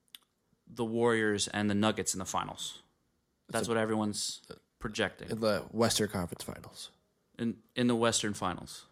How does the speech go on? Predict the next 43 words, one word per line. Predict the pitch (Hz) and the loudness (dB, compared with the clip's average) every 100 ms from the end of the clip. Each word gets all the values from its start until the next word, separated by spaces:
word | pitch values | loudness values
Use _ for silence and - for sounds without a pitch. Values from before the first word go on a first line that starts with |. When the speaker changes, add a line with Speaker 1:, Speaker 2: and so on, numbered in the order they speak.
| - | -10
Speaker 1:
yes. | 90 82 - - - _ _ _ _ _ _ _ _ _ _ - | -8 -6 -6 -10 -14 _ _ _ _ _ _ _ _ _ _ 0
Speaker 2:
But | 120 | 2
I | 113 | 4
think | 117 | 2
they're | 107 | 2
projecting | 104 104 107 98 101 | 0 0 0 0 0
probably, | 104 95 | 2 2
like, | 95 | 0
Toronto | - 104 104 95 87 90 | 0 2 2 2 0 0
versus | 87 85 - | 0 -2 -2
the | - | -2
Warriors | 95 73 57 50 50 - - _ - | 0 0 -2 -4 -8 -12 -16 _ -6
or | - 101 98 | 0 2 2
Milwaukee | 98 98 95 95 98 | 2 2 2 0 -6
versus | - - | -8 -6
the | |
Warriors | 82 85 - - - | -2 -2 -4 -8 -6
in | 101 | -6
the | |
finals. | 92 - - - - _ _ _ - - - _ _ _ - - | -6 -10 -12 -16 -20 _ _ _ -16 -16 -18 _ _ _ -16 -2
Speaker 1:
I | 131 | 2
don't, | 135 127 | 2 2
I | 131 | 4
don't | 143 | 6
remember, | 135 131 123 117 | 6 6 6 4
I | 117 | 4
don't | 131 | 4
remember | 131 120 | 4 2
the, | 110 - - | 0 -4 0
I | |
don't | 127 | 4
remember | 156 175 | 6 6
the | 143 127 | 4 2
East, | 95 - | 0 2
but | 113 107 | 2 4
I | 110 | 4
remember | 120 127 127 120 | 4 4 4 6
Speaker 2:
It's | |
either | 151 | 8
Speaker 1:
reading | 135 135 151 | 10 10 10
Speaker 2:
Milwa-, | |
it's | 156 | 10
probably | 165 | 8